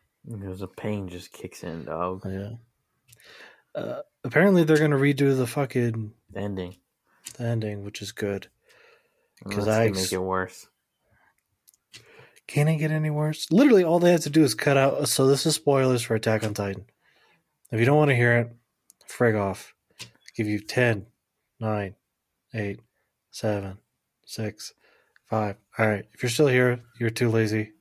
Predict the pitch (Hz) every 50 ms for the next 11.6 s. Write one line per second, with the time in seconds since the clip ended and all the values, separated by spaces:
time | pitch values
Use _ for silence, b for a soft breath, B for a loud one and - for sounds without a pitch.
0 | _ _ _ _ _ _ 110 107 104 107 107 104 101 98 92 98 101 - - -
1 | - 101 101 104 110 110 104 101 101 101 - B B B B B B B B B
2 | B B B B B B B B _ - - - - - - - - - _ _
3 | _ _ _ B B B B B B B B B B B B B _ - 143 147
4 | 156 165 175 175 170 170 165 160 139 135 131 131 131 131 127 123 117 113 B B
5 | B B B B _ _ 165 143 120 - - 151 156 170 156 170 165 156 - -
6 | - 160 156 - 143 135 127 - - 143 143 139 131 117 113 120 120 120 120 -
7 | 139 - - 151 147 147 143 131 117 110 113 117 113 123 120 123 120 117 - _
8 | _ _ _ _ _ - - 123 113 120 123 123 117 113 107 98 101 104 104 107
9 | 113 127 139 - _ _ _ _ _ _ _ _ _ - 120 107 104 104 104 -
10 | - 101 95 95 - _ _ _ _ _ - - _ _ _ _ _ _ _ -
11 | 285 - - 98 - _ _ _ - 107 101 98